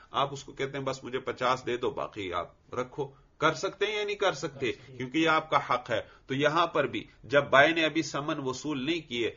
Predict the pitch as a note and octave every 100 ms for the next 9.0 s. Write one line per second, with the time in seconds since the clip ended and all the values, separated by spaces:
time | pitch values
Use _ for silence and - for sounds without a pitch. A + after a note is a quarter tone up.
0 | - - C#3 E3+ C3+ - D#3 E3 C#3+ -
1 | F#3 F#3 F3 D3 A#2 A#2 - - _ F3
2 | F3 E3+ G3+ F#3 F3 - G3 G3+ F3 D#3+
3 | D#3+ C#3+ D3 C3+ C3 B2 A#2 G2+ - -
4 | A#2+ C3 C#3 C3 C#3 - C3+ - B2+ C3
5 | F#2+ G#2+ A2+ B2+ - A#2 B2 C#3 B2+ A#2
6 | B2+ B2+ C3+ C#3 D3 D#3 - - - -
7 | C3+ A#2 G2 E2+ F2+ F#2 F#2 F2 F#2 F2+
8 | - G#2+ F2+ D#2 F#2 F#2 A3+ - -